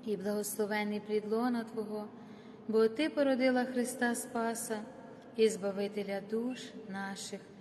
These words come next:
Зі святими упокій, Христе, душі слуг Твоїх, там, де немає ні болю, ні смутку, ні зітхання, а тільки життя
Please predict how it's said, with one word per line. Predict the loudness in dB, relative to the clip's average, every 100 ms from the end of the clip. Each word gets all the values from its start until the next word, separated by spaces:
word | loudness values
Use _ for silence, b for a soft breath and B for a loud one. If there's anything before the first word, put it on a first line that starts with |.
| B B B B
Зі | 2 2
святими | 4 4 4 4 6 4
упокій, | 4 2 2 0 0
Христе, | 0 2 2 2 0
душі | 2 2 2 0
слуг | -2 0 2 0 -2
Твоїх, | -6 -6 -6 -10 -12 B B B B 0
там, | 2 4
де | 4 2
немає | 2 2 2 2 0 -2
ні | -2 -2
болю, | 0 0 2 2 0 B B B 4
ні | 6
смутку, | 6 4 4 2 -2 2
ні | 4 4
зітхання, | 4 0 -2 -2 0 0 -2 -4 -8 -12 -14 B B B -2
а | -2
тільки | 0 0 0 -2
життя | -2 -2 -4 -4 -2